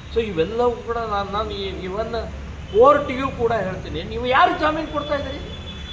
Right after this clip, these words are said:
ಯಾರಿಗೆ? ಅತ್ಯಾಚಾರಿಗಳಿಗೆ, ಅದು ಕೂಡ ಸಾಮೂಹಿಕ ಅತ್ಯಾಚಾರ ಮಾಡಿದಂಥ ಒಬ್ಬ ಮಹಿಳೆ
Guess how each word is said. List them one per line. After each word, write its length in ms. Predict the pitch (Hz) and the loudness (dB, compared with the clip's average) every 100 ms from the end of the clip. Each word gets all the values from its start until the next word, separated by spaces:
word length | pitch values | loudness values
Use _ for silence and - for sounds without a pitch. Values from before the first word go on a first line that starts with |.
| - - - - - | -12 -12 -12 -12 0
ಯಾರಿಗೆ? 360 | 226 370 370 294 - - - - - - - - - - - - | 4 6 4 -2 -4 -8 -12 -12 -12 -14 -16 -14 -14 -14 -12 2
ಅತ್ಯಾಚಾರಿಗಳಿಗೆ, 1500 | 240 - - - 359 359 349 330 330 339 320 330 330 339 302 - - - - - | 2 2 -4 4 6 6 6 6 6 4 -2 -2 4 4 4 -2 -10 -10 -4 -2
ಅದು 220 | - 320 | 0 0
ಕೂಡ 200 | 320 320 | 0 2
ಸಾಮೂಹಿಕ 840 | 311 - 220 262 285 330 330 311 | 2 4 6 6 4 2 2 4
ಅತ್ಯಾಚಾರ 800 | 339 285 - 294 285 285 269 269 | 4 4 0 2 4 4 2 2
ಮಾಡಿದಂಥ 460 | 254 247 160 - - | 0 0 -2 -2 0
ಒಬ್ಬ 300 | 233 220 196 | 0 4 4
ಮಹಿಳೆ 800 | 196 196 208 262 330 - - | 4 2 0 0 0 -4 -6